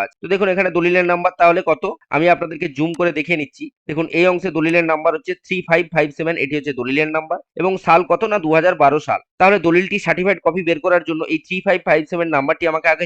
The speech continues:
জেনে নিতে হবে। তো এই নাম্বারটি আমি কিভাবে জানবো, তার একটি প্রসেস আপনাকে বলে দিচ্ছি। দেখুন আপনি আরেকটি কোনো একটি ব্রাউজার ওপেন করে নেবেন। দেখুন আমি Google Chrome ব্রাউজার ওপেন করে নিলাম। তারপরে দেখুন আপনাদেরকে জুম করে দেখাচ্ছি, এই অংশেতে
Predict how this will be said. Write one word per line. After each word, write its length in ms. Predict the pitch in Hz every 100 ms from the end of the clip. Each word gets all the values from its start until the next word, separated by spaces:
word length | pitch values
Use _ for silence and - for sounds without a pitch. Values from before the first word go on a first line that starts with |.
| 156
জেনে 160 | 170 170
নিতে 140 | 170 170
হবে। 160 | 160 160 _
তো 60 | 180 151
এই 60 | 143
নাম্বারটি 320 | 135 160 175 185
আমি 80 | 180 180
কিভাবে 280 | 160 170 180 143
জানবো, 300 | 143 139 117 - _ 147
তার 120 | 156
একটি 140 | - 185 -
প্রসেস 280 | 139 175 165
আপনাকে 240 | 165 165 165 156
বলে 160 | 160
দিচ্ছি। 160 | 156 - 151
দেখুন 180 | 151 180 _ _ -
আপনি 160 | - 190 135
আরেকটি 260 | 156 - 185
কোনো 120 | 175 175
একটি 140 | 175 175 147
ব্রাউজার 400 | 131 139 165 160
ওপেন 160 | 160 165
করে 120 | 170 165
নেবেন। 160 | 170 202 -
দেখুন 160 | 160 170
আমি 80 | 160 127
Google 240 | 127 147
Chrome 220 | 131 139 151
ব্রাউজার 380 | 131 131 143 156
ওপেন 140 | 156 156
করে 120 | 165 160
নিলাম। 180 | 160 165 - -
তারপরে 280 | 151 156 185
দেখুন 160 | 180 190 175
আপনাদেরকে 360 | 151 170 165 175
জুম 120 | 151 170
করে 120 | 175 160
দেখাচ্ছি, 300 | 139 170 - 143 156
এই 80 | 170 165
অংশেতে 280 | 156 170